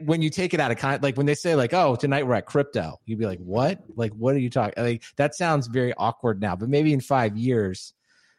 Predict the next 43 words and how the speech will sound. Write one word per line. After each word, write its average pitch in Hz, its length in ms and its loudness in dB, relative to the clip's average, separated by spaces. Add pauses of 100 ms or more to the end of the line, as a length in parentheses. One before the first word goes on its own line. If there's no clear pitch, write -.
(120)
I'll 113 140 -2
be 120 100 -2
like, 110 240 0
"Oh, 196 140 4
yeah, 147 360 0
that's 120 200 -4
the 113 100 -16
Crypto." 107 560 -2 (260)
That, 110 200 -2
and 175 100 0
I 233 60 2
don't 269 100 4
know, 254 100 4
the 156 100 0
dot 226 220 0
com 220 240 0
thing 170 160 0
is 110 100 -2
a 110 60 -2
weird 123 280 2
thing, 107 180 -2
too. 127 220 0
It's - 180 -6
like, 101 380 -4 (640)
like, 117 180 -6
it's, - 340 -10
I 143 80 -4
don't, 147 180 -2
that 190 200 0
feels 196 260 2
like, 127 280 0 (320)
that, 185 280 -2
that 254 140 2
one 269 140 4
does. 160 260 0
It 151 80 -2
has 214 320 -2
a 180 60 -2
very 147 560 2
dot 131 360 -2
com 131 340 -2
two 127 180 -2
thousand 117 680 0